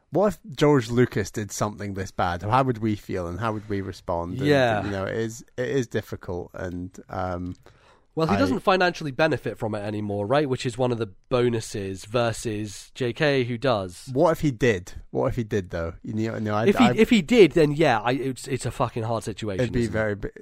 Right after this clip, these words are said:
Speaker 1: conflicting. Um, and all these things are, are, are size and scale and scope. You, like, you know, Saudi Arabia just increased their share of Nintendo by a percent, so they're up to, like, six percent. Yeah.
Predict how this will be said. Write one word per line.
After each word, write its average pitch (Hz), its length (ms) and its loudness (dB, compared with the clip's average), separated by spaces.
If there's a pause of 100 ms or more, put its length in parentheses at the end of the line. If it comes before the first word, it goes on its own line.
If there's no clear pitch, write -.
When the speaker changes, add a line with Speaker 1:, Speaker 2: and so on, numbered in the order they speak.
Speaker 1:
conflicting. 95 800 -10
Um, 104 420 -2 (180)
and 180 120 2
all 226 140 6
these 226 200 0
things 214 280 2
are, 202 100 4
are, 175 200 2 (180)
are 170 420 0 (640)
size 156 480 4
and 151 140 2
scale 147 320 0
and 143 100 0
scope. 151 380 0
You, 127 260 -4
like, 131 240 0
you 139 160 -2
know, 131 180 2
Saudi 131 340 0
Arabia 127 320 4
just 113 200 -4
increased - 340 -2
their 113 120 2
share 113 220 0
of 113 60 0
Nintendo 113 520 2
by 95 160 0
a 90 60 -4
percent, 92 420 -6
so - 100 -10
they're 107 140 0
up - 140 -6
to, 104 100 -8
like, - 140 -6
six - 240 -12
percent. - 420 -8
Yeah. 101 120 -6